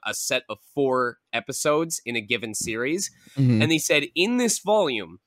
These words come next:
Speaker 1: your character, your character's line count is higher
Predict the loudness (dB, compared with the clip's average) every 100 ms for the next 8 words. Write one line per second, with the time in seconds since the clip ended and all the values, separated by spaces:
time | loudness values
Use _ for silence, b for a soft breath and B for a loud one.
0 | _ _ -16 -4 4 4 4 -2 -2 -2
1 | -2 -4 -4 -6 -12 _ -8 -8 -2 -2
2 | 0 -4 -6 -6 -6 2 4 4 0 -4
3 | -2 -4 -4 -18 _ _ -6 -4 -4 -8
4 | -4 2 2 2 -2 -8